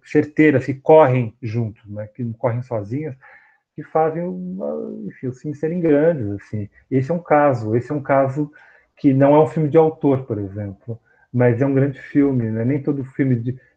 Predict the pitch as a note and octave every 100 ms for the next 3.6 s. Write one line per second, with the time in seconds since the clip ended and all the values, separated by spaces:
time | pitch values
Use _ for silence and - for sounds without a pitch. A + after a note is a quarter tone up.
0 | - A#2+ B2 A#2 C3+ C#3+ D#3 C3 B2+ A#2+
1 | G#2+ A#2+ B2+ C3+ A#2+ A#2+ B2+ A#2 - B2+
2 | C3 C3+ C#3+ C#3+ - A#2+ A2 G#2+ A#2 B2+
3 | - C#3+ - C3 -